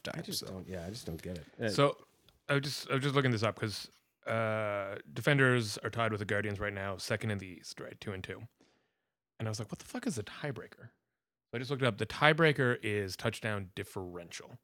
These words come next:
Speaker 2: Oh, we're
Speaker 1: Okay, well,
Speaker 2: fucked with all
Speaker 1: we're
Speaker 2: these goose
Speaker 1: fucked with
Speaker 2: eggs.
Speaker 1: that.
Speaker 3: Fucked, right, exactly. Well, actually, yeah, you know, actually, because they were so good in the first two weeks, they're minus four right now. The Guardians also two and two in, with the record, minus three, uh, touchdown differential. So, you know, it's actually still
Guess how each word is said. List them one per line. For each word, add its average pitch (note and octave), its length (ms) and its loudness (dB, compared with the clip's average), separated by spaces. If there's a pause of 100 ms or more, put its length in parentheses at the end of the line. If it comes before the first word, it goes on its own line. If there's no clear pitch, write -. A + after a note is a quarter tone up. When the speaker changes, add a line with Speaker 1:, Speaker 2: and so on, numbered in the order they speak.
(100)
Speaker 2:
Oh, F2+ 80 4
we're F#2 120 8
Speaker 1:
Okay, A#2+ 80 2
well, A2 100 -4 (100)
Speaker 2:
fucked - 120 8
with A2 100 8
all G2 80 12
Speaker 1:
we're F#2 60 10
Speaker 2:
these - 80 4
goose C3+ 240 10
Speaker 1:
fucked F2 140 8
with C#2+ 80 4
Speaker 2:
eggs. - 100 8
Speaker 1:
that. F3+ 260 12
Speaker 3:
Fucked, G#2+ 180 2
right, C#3+ 280 12
exactly. B2+ 500 10
Well, D#3 180 6
actually, G3 320 4
yeah, A3+ 240 -2
you D3 80 0
know, G3 80 2
actually, E3+ 280 -2
because F#3 300 6
they G3+ 80 6
were F3 100 2
so D#3+ 260 2
good C3+ 240 2
in C3 40 4
the A#2 60 2
first B2+ 240 0
two A#2+ 140 -2
weeks, B2+ 340 0
they're A2+ 140 2
minus A#2+ 420 4
four A#2 320 0
right G#2+ 220 -2
now. G2+ 580 -2
The A2+ 100 -6
Guardians A2 460 2
also A2+ 180 -2
two G#2+ 140 -6
and G2 80 -6
two - 120 -10
in, F#2+ 200 -10
with G2+ 80 -14
the G#2+ 80 -2
record, C#3+ 240 2 (460)
minus C3 320 6
three, A2+ 520 2 (360)
uh, F#2+ 260 -6
touchdown - 320 -12 (140)
differential. - 400 -16
So, A#2+ 440 2 (960)
you E3 80 2
know, A2 240 4 (480)
it's C#3+ 140 2
actually D3+ 260 8
still A2+ 680 2